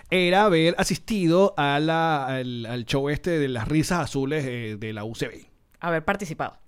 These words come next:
Speaker 1: Haber participado y sobrevivido y recibido aplausos.
Speaker 2: Entonces,
Speaker 1: Claro.
Speaker 2: como yo no fui, no.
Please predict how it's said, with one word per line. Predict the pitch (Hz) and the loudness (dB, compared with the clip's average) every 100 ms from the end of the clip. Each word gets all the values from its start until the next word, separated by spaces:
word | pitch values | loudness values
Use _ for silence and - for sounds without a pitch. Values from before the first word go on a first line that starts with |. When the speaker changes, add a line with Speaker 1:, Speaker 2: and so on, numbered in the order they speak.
| - | -6
Speaker 1:
Haber | 131 | 0
participado | 131 175 156 151 180 240 | 0 2 2 4 6 4
y | 160 | 2
sobrevivido | - 143 135 135 147 208 262 | -2 0 2 2 4 6 6
y | 214 143 190 | 6 2 2
recibido | 208 135 131 156 | -2 -4 0 0
aplausos. | 139 131 - - - - - _ - - | 2 -2 -4 -12 -18 -20 -20 _ -20 -20
Speaker 2:
Entonces, | - 190 196 | -10 -6 -2
Speaker 1:
Claro. | 269 | 2
Speaker 2:
como | 247 | 2
yo | 190 | 2
no | 208 | 0
fui, | - 269 | -2 -6
no. | 277 | -8